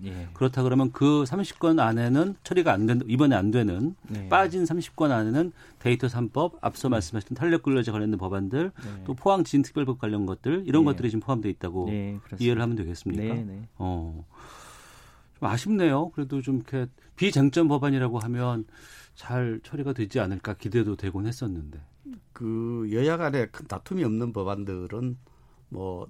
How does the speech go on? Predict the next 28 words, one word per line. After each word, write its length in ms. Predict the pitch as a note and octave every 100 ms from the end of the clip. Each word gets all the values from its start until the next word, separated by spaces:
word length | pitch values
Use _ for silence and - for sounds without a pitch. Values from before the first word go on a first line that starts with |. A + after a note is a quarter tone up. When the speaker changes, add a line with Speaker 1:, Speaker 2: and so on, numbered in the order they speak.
| -
Speaker 3:
이제 160 | A2 F#2
되는데, 520 | G2+ F#2 B2 F#2+ -
Speaker 2:
네. 160 | A#2+ G2+
Speaker 3:
조금씩 380 | E2 D3 B2+ A#2+ _ _ _ - -
이해관계를 840 | G2+ G#2 B2 B2+ A#2+ G#2+ G2+ G#2
Speaker 2:
음. 140 | A2 F#2+
Speaker 3:
가진 460 | F2 A2 G#2 - - _
단체하고 600 | - G#2+ - G2 F2+ F#2+ -
또 120 | F#2
이게 180 | F2+ F2+
약간의 320 | E2+ G#2 G2+ - - - -
좀, 220 | - - - -
좀 120 | -
다툼이 360 | E2+ - A2 G#2
있는 340 | E2 F#2+ E2+ -
Speaker 2:
네. 280 | A2 F#2 D2+
Speaker 3:
조직이 260 | B2+ A#2+ G#2
필요한 300 | - B2 B2
부분은 380 | C#3+ A2 F#2+ - - _ _
조금 240 | - G2+
뭐 100 | F#2+
그래도, 320 | - A2+ A#2 - _ - _ - _ -
어, 260 | - C3 - - -
좀 320 | - C3 - -
미뤄지는 380 | - F#2+ G#2+ -
것 140 | -
같습니다. 360 | - - C3 - -
Speaker 2:
음. 520 | G2+ F#2 F2 E2